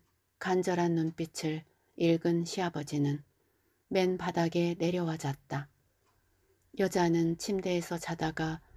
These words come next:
새벽에 몰래 호텔을 빠져나갔다. 남편이 그녀 몰래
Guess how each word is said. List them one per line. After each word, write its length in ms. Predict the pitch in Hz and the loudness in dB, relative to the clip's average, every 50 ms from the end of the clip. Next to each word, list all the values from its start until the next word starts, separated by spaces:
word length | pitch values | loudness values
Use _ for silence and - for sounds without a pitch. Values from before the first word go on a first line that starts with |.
| - - - | -20 -20 -20
새벽에 540 | - - - 214 - 185 180 175 175 170 175 | -18 -6 -4 -2 0 0 0 2 0 0 0
몰래 520 | 170 175 160 156 156 151 151 151 151 151 - _ _ _ _ _ _ _ _ - | 2 2 2 2 2 0 0 -2 -4 -8 -12 _ _ _ _ _ _ _ _ -2
호텔을 580 | 220 202 - - 190 180 170 170 165 165 170 - - | -2 -2 0 -2 -2 0 2 2 0 0 -2 -4 -4
빠져나갔다. 880 | - 180 175 - 175 175 165 156 156 151 151 - _ - 139 143 139 - _ _ _ _ _ _ _ _ _ _ _ _ _ _ _ _ _ _ _ _ _ _ _ _ _ _ _ _ _ _ _ _ _ _ _ _ _ | -2 -2 0 0 0 0 0 0 -2 -6 -10 -10 _ -8 -6 -6 -8 -10 _ _ _ _ _ _ _ _ _ _ _ _ _ _ _ _ _ _ _ _ _ _ _ _ _ _ _ _ _ _ _ _ _ _ _ _ _
남편이 760 | - 190 185 185 180 208 196 185 180 180 180 180 175 175 175 - _ _ _ | 0 2 2 2 2 2 2 4 4 6 6 4 4 2 0 -6 _ _ _
그녀 280 | - 208 190 190 185 180 | -4 0 0 2 2 4
몰래 480 | 175 165 165 165 160 160 160 160 165 | 4 4 4 4 4 2 0 -2 -4